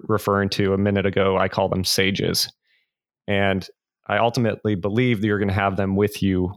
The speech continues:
for the rest of your life. Now, if you listen to the sages more and figure out ways to minimize the saboteurs, you're gonna be do-, you know, have more of a positive, uplifting, goal-oriented mindset.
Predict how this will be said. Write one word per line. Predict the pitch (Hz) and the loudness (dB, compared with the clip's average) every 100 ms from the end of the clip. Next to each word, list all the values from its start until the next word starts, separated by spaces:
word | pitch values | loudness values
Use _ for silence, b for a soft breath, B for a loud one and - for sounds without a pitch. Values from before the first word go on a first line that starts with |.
| _ _ _ | _ _ _
for | - | -6
the | 87 95 | -2 0
rest | 95 - | 0 -2
of | 98 | -4
your | 95 92 | -2 -2
life. | 90 95 90 - - _ _ _ _ _ _ - | 0 0 0 -6 -20 _ _ _ _ _ _ -6
Now, | 101 95 | -2 0
if | 92 | 0
you | 101 | -2
listen | 104 104 107 | 0 0 0
to | 107 | -2
the | 95 | -4
sages | - 120 123 123 113 | -2 0 0 0 -2
more | 117 117 113 113 107 _ _ _ _ _ | 0 0 0 0 -4 _ _ _ _ _
and | 98 95 95 95 95 92 87 - _ _ _ _ | -2 0 0 0 0 -2 -4 -12 _ _ _ _
figure | - 107 107 | -4 -2 0
out | 104 101 | 0 0
ways | 101 101 101 - | 0 0 0 -4
to | - 101 95 | -2 0 0
minimize | 95 104 104 101 110 127 123 - _ _ _ - | 0 0 0 0 0 0 -4 -8 _ _ _ -6
the | 113 | -4
saboteurs, | - 113 113 - 117 120 120 - - _ _ _ _ _ - | 0 0 0 -2 0 2 0 -2 -6 _ _ _ _ _ -6
you're | 113 110 | -2 0
gonna | 113 | 0
be | 101 110 | 0 0
do-, | 98 107 107 - | 0 0 -2 -6
you | - 107 | -4 -2
know, | |
have | 95 107 101 | 0 0 0
more | 104 98 | 0 0
of | |
a | 95 | -2
positive, | - 98 95 101 98 95 95 - - | -2 0 0 0 0 0 -2 -6 -4
uplifting, | 101 - 101 - - 101 98 95 101 127 | -4 0 0 0 -2 0 0 0 -4 -4
goal-oriented | 110 104 - 98 92 90 95 | -2 0 0 0 0 -2 -2
mindset. | 98 101 98 - 92 | 0 0 0 0 -2